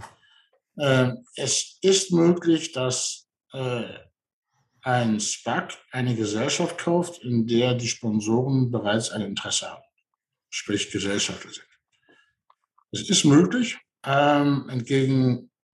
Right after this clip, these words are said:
der häufigen Meinung, dass es nicht möglich sei. Es muss nur im Prospektus klar und deutlich genannt werden, dass diese Möglichkeit auch beste-, besteht, oder bestehen könnte, dass eben die, äh, Leute, die, die Sponsoren sind,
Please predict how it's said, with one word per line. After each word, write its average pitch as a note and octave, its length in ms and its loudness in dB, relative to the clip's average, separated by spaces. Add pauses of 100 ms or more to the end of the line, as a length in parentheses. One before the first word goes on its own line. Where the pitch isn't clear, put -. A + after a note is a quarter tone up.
(140)
der A#2 140 0
häufigen A#2+ 300 2
Meinung, A2+ 200 4
dass G2+ 140 -4
es G2 160 -8
nicht C3+ 140 -2
möglich G#2+ 280 0
sei. A#2+ 340 -4 (880)
Es C3+ 220 0
muss D3+ 380 6
nur F3 200 4
im C#3 120 0
Prospektus C#3+ 680 -2
klar B2 220 2
und B2+ 160 -2
deutlich B2 320 -2
genannt C3+ 380 0
werden, E3 300 0
dass B2 200 -6
diese C3 220 -4
Möglichkeit B2+ 480 -6
auch A2 160 -20
beste-, - 480 -12
besteht, G#3 440 0 (760)
oder A2+ 160 -8
bestehen F#2+ 420 -4
könnte, F#3+ 540 4 (200)
dass B2+ 300 -6
eben A#2+ 540 0
die, A2 580 -2 (380)
äh, F#2+ 280 -18
Leute, B2 420 -8
die, A2 380 -8 (220)
die G2 80 -18
Sponsoren A#2 480 -6
sind, B2+ 300 -2